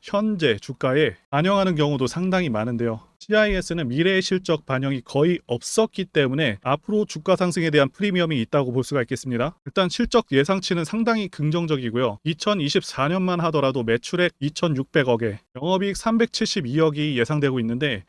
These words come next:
지난해 영업이익이 팔십억이 안 되었던 점을 감안한다면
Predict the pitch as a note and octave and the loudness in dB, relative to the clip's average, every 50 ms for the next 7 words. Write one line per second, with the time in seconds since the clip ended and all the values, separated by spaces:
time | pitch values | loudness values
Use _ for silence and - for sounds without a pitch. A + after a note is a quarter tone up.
0 | _ - D#3 E3 F#3+ G3 G3+ G3 E3 A#2+ B2 D3 E3+ F3 D#3 E3+ E3+ D3+ D#3 C#3+ | _ -4 0 2 2 2 2 2 0 0 2 2 2 2 2 2 0 0 -2 -4
1 | - - - A3+ A3+ - - F#3 G3+ F#3 E3+ F#3+ G#3 F#3 - A#2 A#2+ C3 D3+ D#3 | -2 0 0 0 0 0 2 2 2 2 0 0 -4 -4 -4 -4 -2 0 0 2
2 | F3+ G3 G3 F#3+ _ - F3+ E3+ D3+ D#3 D3+ D#3 D3 - - - A#2+ C3 D3 D3 | 2 2 0 -2 _ -2 -2 0 2 0 0 0 -2 -4 -4 -4 -4 -2 -2 -2
3 | D#3 F3 F3 D#3 C3+ A2+ B2 D3+ C#3+ A2 | -2 -2 -2 -2 -2 0 0 0 0 -2